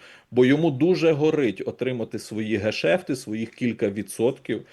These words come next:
на розпродажі багатотрильйонного національного багатства України. І тоді скасовується указ Януковича про призначення Тупицького, що юридично, в принципі, є настільки абсурдом і цинічним.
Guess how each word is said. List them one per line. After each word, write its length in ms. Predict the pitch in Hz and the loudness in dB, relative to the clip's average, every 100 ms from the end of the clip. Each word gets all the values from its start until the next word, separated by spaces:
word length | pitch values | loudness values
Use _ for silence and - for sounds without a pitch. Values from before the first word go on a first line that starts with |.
| - _ | -20 _
на 160 | - 117 | -2 2
розпродажі 640 | 117 - 135 143 131 113 | 2 0 -2 0 0 -2
багатотрильйонного 1300 | 101 107 117 117 113 - 117 107 110 127 139 135 123 110 | -2 0 0 -2 -6 -6 -4 -4 -2 -2 -2 -4 -6 -6
національного 760 | 101 - 104 107 110 107 110 | -10 -8 -8 -6 -6 -6 -8
багатства 540 | 101 98 90 - - 101 | -4 -2 -2 -4 -8 -8
України. 540 | 101 - 107 104 - - _ - - - | -8 -8 -8 -10 -14 -18 _ -20 -20 -2
І 140 | 139 | 0
тоді 260 | 160 156 165 | 2 2 2
скасовується 720 | - 120 147 127 110 98 113 | 0 0 2 4 2 0 -2
указ 520 | - 135 131 113 - | -2 0 0 0 0
Януковича 640 | 110 113 113 127 127 110 | -4 -4 -4 -2 -2 -4
про 180 | 107 110 | -6 -6
призначення 640 | 104 101 98 98 95 92 95 | -6 -8 -6 -6 -6 -10 -10
Тупицького, 640 | 92 - 95 92 - 107 | -10 -2 -4 -4 -6 -6
що 180 | - 110 | -2 -2
юридично, 640 | 110 127 143 170 - 123 | 0 0 2 0 0 -6
в 100 | - | -6
принципі, 640 | - 151 156 143 123 117 | -4 -2 -2 -4 -8 -6
є 220 | 117 123 120 - - | -2 -2 -2 -20 -14
настільки 500 | - 110 - 190 185 | -10 -6 0 0 4
абсурдом 680 | 131 117 - 156 139 120 113 | 2 2 0 0 2 -2 -6
і 40 | |
цинічним. 640 | 107 - 120 - - - | -8 -8 -8 -8 -10 -14